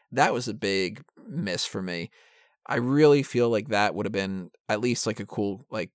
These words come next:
uh, you know, wrestling term, but, like, a good pop every once in a while to be like, "Oh, that's cool. That's somebody else." Dazzler was the only one of them. And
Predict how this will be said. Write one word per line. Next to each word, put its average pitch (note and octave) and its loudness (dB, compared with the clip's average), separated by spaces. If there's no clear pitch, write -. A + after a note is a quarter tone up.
uh, B2 -6
you D#2 -6
know, C2+ -6
wrestling G2 -4
term, F2+ -6
but, D#2+ -6
like, - -8
a G2+ -4
good F#2 -6
pop G2 -2
every A2+ -2
once A2+ -4
in A#2 -2
a A#2 0
while A#2 2
to A2 0
be F#2+ -4
like, E2+ -2
"Oh, - -4
that's - -6
cool. E3+ -2
That's B2+ -8
somebody C#3 -4
else." - -4
Dazzler F3 0
was C3+ 0
the A2+ -2
only A#2 2
one G2+ -2
of A#2+ -2
them. D#3 0
And G#2 -2